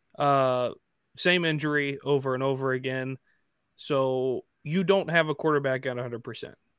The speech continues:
He will probably not play that game, more than likely. Um, 'cause,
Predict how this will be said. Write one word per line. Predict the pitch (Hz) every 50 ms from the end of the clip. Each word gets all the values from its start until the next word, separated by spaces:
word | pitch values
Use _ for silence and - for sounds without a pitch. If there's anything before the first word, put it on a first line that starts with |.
| _ _ _ _ _
He | - 175 190
will | 190 180 170
probably | - 208 214 247 262 254 214 214 196
not | 170 147 143 135 139 135 -
play | - 135 123 117 110
that | - 90 - -
game, | - 80 82 - - 156 151 - - 147
more | 147 156 160 151
than | 147 135 127 127
likely. | 117 - - - - - - - _ _ - - - _ _ _ _ -
Um, | - 127 131 131 131 127 123 123 123
'cause, | - 170 165 151